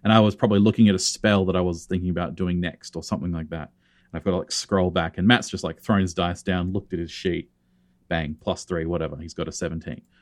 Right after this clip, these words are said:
And I'm, like, still <laughs> scrolling back, hold on, and then it's loading. Oh, s-, I swiped past it, gotta go back.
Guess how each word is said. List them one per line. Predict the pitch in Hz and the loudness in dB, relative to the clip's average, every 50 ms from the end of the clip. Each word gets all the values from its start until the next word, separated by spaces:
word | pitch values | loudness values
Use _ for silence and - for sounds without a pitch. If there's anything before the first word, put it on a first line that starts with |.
| _ _ _ _ _ _ - | _ _ _ _ _ _ -2
And | 95 | 0
I'm, | 98 95 | 2 2
like, | 92 80 - | 2 0 -2
still | - - - 113 104 | -2 2 2 2 2
<laughs> | 98 | 2
scrolling | - - - 135 107 107 113 113 101 104 | 0 0 2 4 4 6 6 4 4 4
back, | 101 120 117 104 104 - | 4 6 6 6 4 4
hold | - 135 135 117 107 | 6 6 8 8 8
on, | 101 101 98 98 - | 6 4 4 2 0
and | 101 95 | 0 0
then | 92 | 0
it's | 87 - - | 0 0 2
loading. | 101 101 104 104 101 101 107 | 4 4 6 6 6 6 4
Oh, | 90 92 92 113 | 4 2 2 0
s-, | - - - - - - | -2 -6 -12 -10 -6 -4
I | 90 98 | -4 -4
swiped | - - - 98 92 90 - - | -4 -2 0 0 0 0 -2 -2
past | - 104 101 101 - - - | 0 2 2 2 2 -2 -4
it, | 95 | -4
gotta | - 98 82 | -2 -2 -2
go | 76 82 78 | -2 -4 -2
back. | - 98 101 98 - _ | 0 0 0 0 -2 _